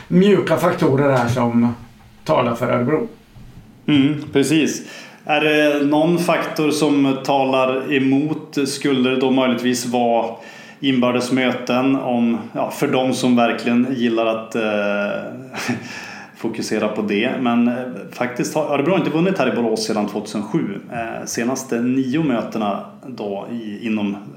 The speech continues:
Speaker 2: relativt, eh, närtid har det blivit sju segrar för,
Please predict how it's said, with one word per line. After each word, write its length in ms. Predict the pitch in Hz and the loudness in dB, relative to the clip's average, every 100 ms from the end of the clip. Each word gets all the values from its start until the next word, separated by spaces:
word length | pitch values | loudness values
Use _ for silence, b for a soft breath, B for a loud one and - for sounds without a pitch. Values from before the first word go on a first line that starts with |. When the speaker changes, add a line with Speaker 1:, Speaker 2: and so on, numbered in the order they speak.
| 131 | -6
Speaker 2:
relativt, 600 | 123 110 110 101 - - | -2 -2 -2 -8 -10 -10
eh, 400 | 113 113 113 113 | -10 -8 -10 -4
närtid 720 | 117 120 113 - 151 117 98 - - | 0 2 0 -2 -2 -2 -2 -8 -12
har 320 | - 120 110 | -8 -4 -4
det 60 | 107 | -4
blivit 460 | 113 113 110 107 - | -2 -2 -4 -6 -12
sju 560 | - - 202 175 135 123 - B B B B B B | -12 -4 0 0 0 -2 -4 B B B B B B
segrar 520 | - 131 117 117 117 110 | -2 0 2 2 0 0
för, 540 | - 110 104 98 98 | -2 -2 -2 -2 -2